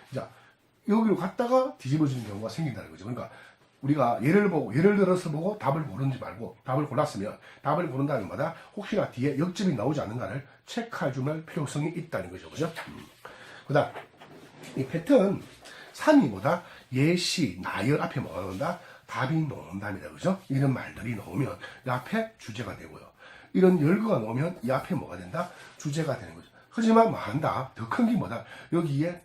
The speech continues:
그러나, 역점이죠. 그죠? 역점. 역점이 나오지 않아야 되는 거지. 만약에 방금 본 문제처럼, 그죠? 이렇게 뭐가 나온다면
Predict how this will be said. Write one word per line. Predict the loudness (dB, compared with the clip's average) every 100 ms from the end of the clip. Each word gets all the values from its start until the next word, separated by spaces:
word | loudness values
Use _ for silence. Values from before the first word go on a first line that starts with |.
| -4
그러나, | 6 8 8 6 2 0 0
역점이죠. | 0 0 0 2 2
그죠? | -4 -6 -8 -8
역점. | -14 -12 -14 -14 -20 -20 -8 -2
역점이 | 0 2 4 6 4 -2
나오지 | -10 -2 2 2 0 -4 0
않아야 | 4 6 4 2
되는 | -2 -2
거지. | -2 -4 -8 -14 -10 -4
만약에 | 0 0 0 -4
방금 | 0 2 2 2
본 | 0
문제처럼, | -2 -4 -2 -2 -4
그죠? | -10 -10 -12 -14 -18 -16 -6
이렇게 | -2 0 -2 -4
뭐가 | -4 -4 -2
나온다면 | 2 2 2 0